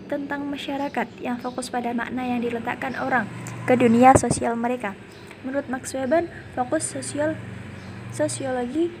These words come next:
yang terdapat adalah interpretasi, yang berarti pemahaman makna. Selanjutnya,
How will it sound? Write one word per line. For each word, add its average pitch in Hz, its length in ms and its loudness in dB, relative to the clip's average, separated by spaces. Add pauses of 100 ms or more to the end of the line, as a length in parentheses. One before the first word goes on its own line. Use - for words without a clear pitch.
yang 262 100 -6
terdapat 254 460 -6 (1040)
adalah 247 480 -4
interpretasi, 254 960 -8 (1600)
yang 262 180 -4
berarti 254 460 -2
pemahaman 247 580 -2
makna. 226 260 -6 (1700)
Selanjutnya, 269 640 -6